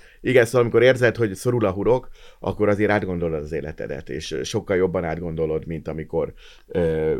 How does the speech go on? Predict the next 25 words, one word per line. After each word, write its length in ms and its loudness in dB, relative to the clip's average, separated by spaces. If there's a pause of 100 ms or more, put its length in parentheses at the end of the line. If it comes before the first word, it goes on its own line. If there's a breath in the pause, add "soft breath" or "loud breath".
(280)
mondjuk 420 -4
a 220 -2 (260)
megpördülsz 600 -2
a, 120 -6
megpördülsz 520 0
a 80 -2
kocsival 320 -2
az 120 -2
autópályán, 800 -8 (280 soft breath)
mert 180 0
az 340 0
hirtelen 460 -2
jön, 280 -6
de 60 -4
amikor 400 -2 (260 soft breath)
négy, 440 0
négy 220 2
napot 280 0
bent 200 -2
vagy 160 -2
oxigénmaszkba, 880 -2
akkor 460 -2
van 160 2
időd 300 -4
elgondolkozni. 800 -10